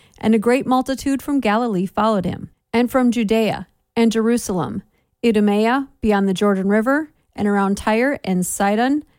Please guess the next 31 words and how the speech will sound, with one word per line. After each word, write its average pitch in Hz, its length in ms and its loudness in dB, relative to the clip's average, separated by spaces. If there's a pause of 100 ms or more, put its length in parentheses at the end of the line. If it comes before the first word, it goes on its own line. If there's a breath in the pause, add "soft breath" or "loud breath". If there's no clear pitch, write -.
(140 soft breath)
a 202 160 2
great 226 340 0
multitude 240 560 0
came 214 300 0
to 254 120 -4
him 190 380 -2
when 190 160 0
they 180 120 0
heard 226 280 0
about 214 240 -2
the 208 80 -4
things 175 360 -4
he 196 120 -4
had 180 160 -2
done. 180 380 -4 (520)
Because 262 300 -2
of 311 80 -6
the 311 100 -2
crowd, 180 440 0 (280 soft breath)
he 233 160 -4
told 247 280 0
his 294 140 -2
disciples 196 520 -4
to 202 100 -6
have 196 160 -2
a 196 60 -2
small 214 380 0
boat 226 260 0
ready 233 240 0
for 180 200 -4
him, 165 280 -4